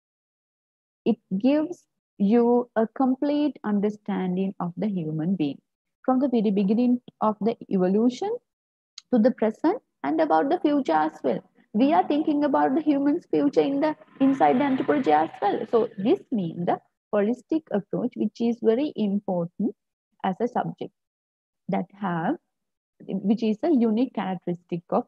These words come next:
anthropology. And the other aspect that is very important is ethnocentrism. What is ethnocentrism?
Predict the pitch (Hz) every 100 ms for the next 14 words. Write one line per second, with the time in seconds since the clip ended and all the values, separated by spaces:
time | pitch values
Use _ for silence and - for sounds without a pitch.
0 | - 175 151 214 - - - - _ _
1 | _ - 311 359 339 277 349 381 - -
2 | _ _ _ _ _ _ _ - 277 -
3 | 269 - _ _ _ _ _ _ 208 226
4 | - 226 226 208 208 240 226 226 233 370
5 | 240 170 196 220 208 240 - 202 208 208
6 | 240 - 214 185 220 220 170 165 _ _
7 | _ 277 320 339 - 233 240 254 247 208
8 | 202 175